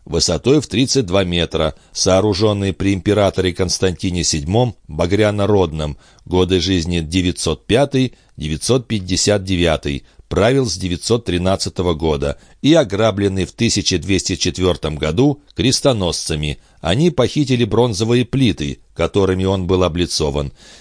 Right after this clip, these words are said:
Здесь, вероятно, речь идёт о третьем из этих памятников, охраняемые его высочеством. Этим титулом именовали султана европейцы. Ворота Сираля с их украшениями,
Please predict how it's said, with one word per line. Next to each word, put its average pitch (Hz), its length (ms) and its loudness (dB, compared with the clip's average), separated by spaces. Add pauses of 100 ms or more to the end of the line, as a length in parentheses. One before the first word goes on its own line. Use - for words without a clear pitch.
(100)
Здесь, 110 380 0
вероятно, 101 560 0
речь 107 300 0
идёт 113 280 0
о 110 80 2
третьем 90 600 0
из 76 120 -2
этих 85 300 -2
памятников, 71 800 -4 (760)
охраняемые 95 1000 0
его 95 220 2
высочеством. 67 840 -2 (460)
Этим 151 400 2
титулом 92 600 0 (140)
именовали 90 600 2
султана 110 580 0
европейцы. 110 960 -2 (920)
Ворота 104 480 2
Сираля 143 480 4
с - 140 -2
их 131 160 -2
украшениями, 80 960 0